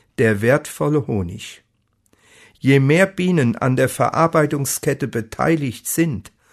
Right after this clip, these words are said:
umso mehr lebenswichtige Vitalstoffe enthält der reife Honig. Das Geheimnis ist groß, doch nicht genug. Um die Qualität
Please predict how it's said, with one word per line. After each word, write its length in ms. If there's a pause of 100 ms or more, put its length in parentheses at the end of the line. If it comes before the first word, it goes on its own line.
(360)
umso 400
mehr 280
lebenswichtige 1080
Vitalstoffe 1040 (360)
enthält 800
der 200
reife 440
Honig. 500 (1300)
Das 260
Geheimnis 560
ist 320
groß, 560 (460)
doch 220
nicht 320
genug. 480 (600)
Um 180
die 180
Qualität 840